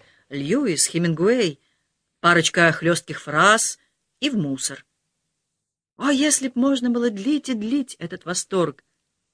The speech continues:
И, разумеется, сейчас ему казалось, можно. Розмари выпила один бокал, Равлстон пил второй. Гордон, допив третий, заметил, что на него поглядывает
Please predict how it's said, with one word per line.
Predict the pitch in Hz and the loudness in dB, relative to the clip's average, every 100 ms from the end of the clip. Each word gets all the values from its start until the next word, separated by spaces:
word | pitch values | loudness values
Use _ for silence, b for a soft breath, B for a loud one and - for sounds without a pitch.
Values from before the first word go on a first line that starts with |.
| _ _ | _ _
И, | 151 | -2
разумеется, | 175 175 180 226 226 160 - 135 - b | 2 4 4 6 4 4 2 0 -2 b
сейчас | - 165 156 151 175 | -4 0 2 2 2
ему | 196 190 | -2 0
казалось, | 185 160 202 247 180 - - _ _ _ _ _ _ - | 2 4 2 2 0 -2 -4 _ _ _ _ _ _ -12
можно. | 151 208 180 - 90 _ _ _ _ _ _ _ _ _ _ _ _ _ _ _ _ - | -6 -6 -6 -10 -18 _ _ _ _ _ _ _ _ _ _ _ _ _ _ _ _ 0
Розмари | 208 220 247 320 | 2 4 4 2
выпила | 254 247 240 220 | 2 0 0 2
один | 170 180 180 | 2 0 -2
бокал, | 147 - 147 151 - B B | -2 0 2 2 -2 B B
Равлстон | 175 220 254 254 - 240 | 4 6 6 2 2 0
пил | 226 190 | 0 -2
второй. | 185 151 139 131 135 - _ _ _ _ _ _ _ - | -2 -8 -10 -10 -12 -14 _ _ _ _ _ _ _ 0
Гордон, | 190 262 247 151 139 _ _ _ | 4 4 4 0 -2 _ _ _
допив | 151 190 196 180 | 0 2 2 0
третий, | 180 196 214 185 | 2 4 4 4
заметил, | 165 175 190 196 | 4 4 4 2
что | - 180 | 2 2
на | |
него | 185 190 208 | 2 2 2
поглядывает | 185 175 208 214 214 214 | 4 4 4 4 2 0